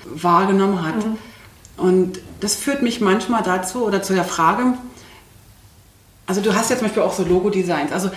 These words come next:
Speaker 1: weißt du, wenn ich jetzt mir vorstelle, du musst jetzt eine Verpackung machen, da hast du alles andere vom Kunden schon irgendwie parat, der hat ein
Speaker 2: Mhm.
Speaker 1: Corporate-Design, du weißt schon Farben, Formen, Logo, Schriften und so weiter. Aber wie ist es,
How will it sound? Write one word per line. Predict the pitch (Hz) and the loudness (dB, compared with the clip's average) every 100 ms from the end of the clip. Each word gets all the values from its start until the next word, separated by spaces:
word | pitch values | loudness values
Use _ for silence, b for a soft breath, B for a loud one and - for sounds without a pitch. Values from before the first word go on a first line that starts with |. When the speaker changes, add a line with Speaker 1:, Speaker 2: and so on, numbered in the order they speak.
| B | B
Speaker 1:
weißt | 247 254 | 0 2
du, | |
wenn | 220 | 2
ich | 226 | 2
jetzt | 233 | 0
mir | 220 | 0
vorstelle, | - 226 226 | 0 2 2
du | 202 | 0
musst | 190 | -2
jetzt | 185 | -4
eine | 180 | -4
Verpackung | 175 165 190 | -4 -2 0
machen, | 156 175 | 0 0
da | 165 | 0
hast | 185 | 0
du | 202 | -2
alles | 170 190 | -2 -2
andere | 185 202 | -2 0
vom | 190 185 | 0 2
Kunden | 196 180 | 2 4
schon | 180 | 2
irgendwie | 165 160 | 0 -2
parat, | 170 180 269 262 202 | -4 0 2 4 2
der | 185 | 0
hat | 196 | 2
ein | |
Speaker 2:
Mhm. | 190 | 0
Speaker 1:
Corporate-Design, | 226 233 220 220 196 202 202 | 0 0 0 0 0 2 2
du | 170 | 2
weißt | 170 170 | 0 0
schon | 175 | -4
Farben, | 175 170 185 | -2 0 0
Formen, | 185 180 175 180 | 0 0 2 4
Logo, | 180 180 | 2 2
Schriften | - 269 277 247 | 0 -2 0 0
und | |
so | 247 | 2
weiter. | 226 214 214 214 B B B B B B | 2 0 -2 -6 B B B B B B
Aber | 180 190 180 | 0 2 2
wie | 254 | 0
ist | 269 285 | 0 -2
es, | - - - | -2 -4 -8